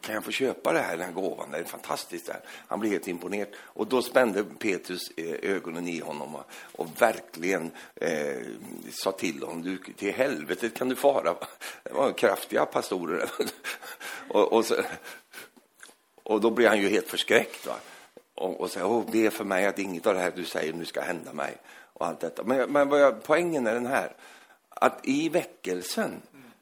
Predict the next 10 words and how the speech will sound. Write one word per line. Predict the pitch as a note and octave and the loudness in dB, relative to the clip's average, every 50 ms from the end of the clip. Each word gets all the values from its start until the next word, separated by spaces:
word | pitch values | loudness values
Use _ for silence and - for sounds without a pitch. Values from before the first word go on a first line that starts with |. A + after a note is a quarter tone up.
| _ _ _ - - - - - _ _ _ _ | _ _ _ -20 -18 -18 -20 -20 _ _ _ _
så | - - - C#3+ | -12 -2 0 0
hände | A#2+ C#3 E3+ D#3+ A2+ F#2 F#2 F#2+ | 4 6 4 4 4 2 2 4
det | G#2+ B2 | 4 4
många | C3+ C#3+ D3+ C3+ A#2 A2+ | 4 4 4 4 4 4
a-, | - B2+ - - - | 4 2 -2 -2 -4
saker | - - - C#3 G#2+ - - - C3+ | -6 2 4 4 4 4 0 -6 -6
som | B2+ - A#2 A#2 | -4 -4 -2 -2
inte | A#2+ D3 B2 - - G2+ | -2 -2 -2 -4 -2 0
var | F#2+ C3+ | 0 0
bra. | C3+ C3+ C3 F#3 B3 D4+ - - - | 2 2 0 0 0 0 -2 -6 -8